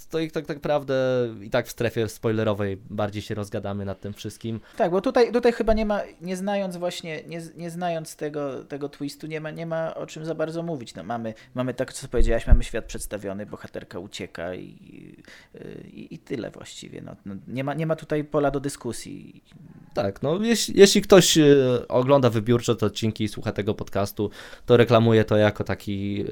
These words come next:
Speaker 1: e, taki szyb-, szy-, szybkie tempo, akcyjniak, lubisz takie klimaty, obejrzyj.
Speaker 2: Tak jest, zgadzam się.
Speaker 1: I następny odcinek to The Waldo Moment.
Speaker 2: Tak, The Waldo Moment, czyli wracamy do polityki. E, odcinek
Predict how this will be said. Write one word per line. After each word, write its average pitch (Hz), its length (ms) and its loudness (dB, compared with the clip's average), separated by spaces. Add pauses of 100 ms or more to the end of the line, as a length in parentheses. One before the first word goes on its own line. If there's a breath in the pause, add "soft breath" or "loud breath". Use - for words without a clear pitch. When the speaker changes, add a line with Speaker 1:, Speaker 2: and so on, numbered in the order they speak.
(300)
Speaker 1:
e, - 120 -10
taki 117 340 0
szyb-, - 440 0
szy-, - 240 -6
szybkie 170 320 4
tempo, 135 400 2
akcyjniak, 110 600 -2
lubisz 110 260 -6
takie 104 200 -10
klimaty, 98 540 -10
obejrzyj. - 400 -16 (840 soft breath)
Speaker 2:
Tak 123 180 -10
jest, - 420 -14
zgadzam - 380 -10
się. - 180 -20 (400)
Speaker 1:
I 147 120 -6
następny 170 580 -4
odcinek 135 480 -6
to 123 400 -2
The 120 140 -2
Waldo 113 340 -2
Moment. 60 720 0 (260)
Speaker 2:
Tak, - 280 -8 (240)
The 117 140 -10
Waldo 139 280 -6
Moment, 92 420 -8
czyli 104 340 -12
wracamy 127 540 -8
do 123 100 -6
polityki. 113 640 -10 (520 soft breath)
E, - 40 -12 (1400)
odcinek 160 640 -6